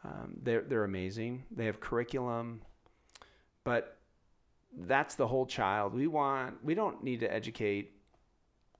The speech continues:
kids that meet this bar. We want kids that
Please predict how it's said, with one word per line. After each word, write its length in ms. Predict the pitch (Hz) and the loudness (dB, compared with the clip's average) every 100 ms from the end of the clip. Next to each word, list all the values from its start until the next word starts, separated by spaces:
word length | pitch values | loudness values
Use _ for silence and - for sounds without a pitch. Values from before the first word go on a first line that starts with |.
| _ _ _ _ _ | _ _ _ _ _
kids 260 | - 127 113 | -2 0 0
that 120 | 107 | -2
meet 280 | 101 110 - | 0 -2 -2
this 160 | 113 - | -4 -4
bar. 400 | - 90 107 110 | -2 0 0 0
We 140 | 123 | 0
want 320 | 156 156 104 | 0 -2 -4
kids 360 | - 117 107 120 | -4 -4 -4 -4
that 280 | 107 98 | -4 -4